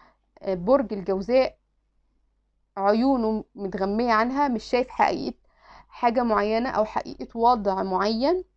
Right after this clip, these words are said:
آه، ولكن، آه، شايفاك بتعرف حاجة الأسبوع ده،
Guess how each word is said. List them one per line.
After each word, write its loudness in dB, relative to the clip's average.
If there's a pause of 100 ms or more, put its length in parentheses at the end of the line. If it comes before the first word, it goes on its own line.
(760)
آه، 2
ولكن، 2
آه، -4 (1080)
شايفاك 0
بتعرف 4
حاجة 2
الأسبوع -2
ده، 2